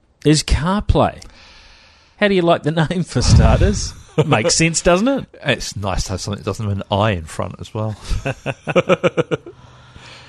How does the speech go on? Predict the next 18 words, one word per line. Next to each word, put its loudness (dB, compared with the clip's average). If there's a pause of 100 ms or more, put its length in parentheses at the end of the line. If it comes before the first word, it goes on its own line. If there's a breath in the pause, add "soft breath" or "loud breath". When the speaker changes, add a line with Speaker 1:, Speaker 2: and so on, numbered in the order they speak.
(180 loud breath)
Speaker 1:
So, 4
yeah, 2
I 2
mean, 2
this 2
has -2
been 0
talked 0
about 2
for 0
a 4
little 4
while, 4
and 0
we've 0
heard 4
of, 0
uh, 2